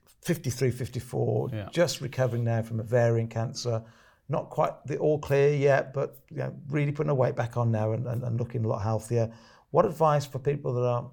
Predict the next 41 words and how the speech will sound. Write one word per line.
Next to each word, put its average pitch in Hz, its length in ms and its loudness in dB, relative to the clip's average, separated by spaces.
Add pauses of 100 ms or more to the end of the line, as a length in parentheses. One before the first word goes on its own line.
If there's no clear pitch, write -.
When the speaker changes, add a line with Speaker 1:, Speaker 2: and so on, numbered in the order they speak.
Speaker 1:
in 120 140 0
recovery? 127 840 -2
Is 120 120 -4
that - 360 -2
pretty 180 160 0
much 202 140 -4
the - 80 -6
same? 170 300 0
Cut - 260 -2
down 147 160 2
on 143 80 2
the 135 40 -2
sugar 156 640 2
or? 120 380 0
Speaker 2:
Well, 175 120 4
yeah, 175 160 10
I 165 40 6
mean, 160 160 4
the, 165 120 2
the 151 180 -4
difficult 160 520 2
thing 135 200 2
about 110 280 2
the 110 80 -2
whole 101 200 -4
cancer 98 440 -4
area 98 480 -6
is 104 200 -10
while 117 180 -2
we 113 140 -4
can 104 160 -2
say 104 200 -2
all 107 140 -2
of 98 80 -4
these 92 220 -4
things 95 240 -4
are 90 100 -4
a 90 60 -6
good 85 260 -10
lifestyle 87 520 -8
to - 80 -20